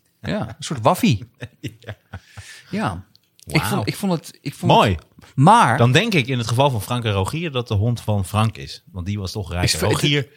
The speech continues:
Speaker 1: één is heel oud en één is nog jong.
Speaker 2: Ja, Rogier is die jongen.
Speaker 1: Ja.
Speaker 2: Eh, en die heeft ook een pruikje. Die had heel lang een pruikje. Die is nu gewoon kaal. Eh, die durft ervoor uit te komen. Die had daarvoor altijd een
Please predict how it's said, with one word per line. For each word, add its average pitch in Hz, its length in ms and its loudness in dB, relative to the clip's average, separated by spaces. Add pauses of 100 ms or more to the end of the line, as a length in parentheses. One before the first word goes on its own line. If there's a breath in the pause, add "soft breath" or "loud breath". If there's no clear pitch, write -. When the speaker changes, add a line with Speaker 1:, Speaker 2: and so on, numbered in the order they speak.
Speaker 1:
één 226 200 6
is 208 120 2
heel 190 220 6
oud 180 220 2
en 156 100 -2
één 165 180 0
is 147 80 -2
nog 135 120 0
jong. 117 440 2
Speaker 2:
Ja, 90 200 2
Rogier 107 420 2
is 127 120 0
die 113 120 -2
jongen. 87 380 0
Speaker 1:
Ja. 98 420 -6
Speaker 2:
Eh, 98 400 -8
en 117 220 -4
die 120 180 0
heeft 139 160 0
ook 151 100 0
een 120 140 -4
pruikje. 127 560 0
Die 98 120 -10
had 95 100 -4
heel 104 120 0
lang 98 120 0
een 92 100 -2
pruikje. 101 380 0
Die 78 100 -10
is 82 60 -10
nu 95 120 -2
gewoon 92 220 -2
kaal. 107 380 -2 (120)
Eh, 90 180 -6
die 87 100 -8
durft 92 200 -2
ervoor 95 160 -4
uit 92 160 -2
te - 60 -14
komen. 110 240 0
Die 104 80 0
had 104 100 -6
daarvoor 120 300 -2
altijd 101 240 -4
een 101 60 -4